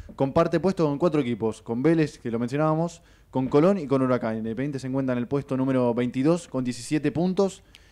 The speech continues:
está en el puesto veintidós, obviamente, si bien comparte equipo con cuatro equipos, como lo dije,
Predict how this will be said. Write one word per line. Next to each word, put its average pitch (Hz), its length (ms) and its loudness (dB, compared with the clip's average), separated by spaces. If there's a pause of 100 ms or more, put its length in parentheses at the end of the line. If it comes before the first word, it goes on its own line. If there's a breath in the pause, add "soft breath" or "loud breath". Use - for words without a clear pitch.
(100)
está 113 200 -4
en 131 60 2
el 123 40 0
puesto 135 240 2
veintidós, 131 440 2
obviamente, 131 300 0
si 120 120 -6
bien 123 120 -2
comparte 113 360 -2
equipo 110 260 -4
con 104 140 -8
cuatro 123 220 -2
equipos, 117 260 -4
como 113 200 -4
lo 117 80 0
dije, 143 380 -2